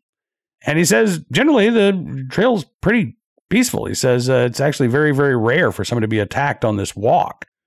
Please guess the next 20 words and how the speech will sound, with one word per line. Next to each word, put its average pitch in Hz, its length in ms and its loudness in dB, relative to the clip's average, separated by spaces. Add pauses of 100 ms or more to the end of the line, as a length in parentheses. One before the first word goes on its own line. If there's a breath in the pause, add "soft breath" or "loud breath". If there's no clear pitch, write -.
(880)
Well, 139 360 0
r-, - 920 -6
rare 175 380 2
or 151 180 2
not, 143 460 0
it 135 100 -2
happened. 123 640 -2 (640)
Uh, 113 320 0
it 131 120 2
was, 131 360 2
uh, 127 100 2
last 143 300 0
Tuesday, 151 300 2
a 120 60 0
thirty-three-year-old 143 460 0
woman 143 200 2
was 113 140 0
walking 135 280 0
her 120 60 0
dog 113 560 0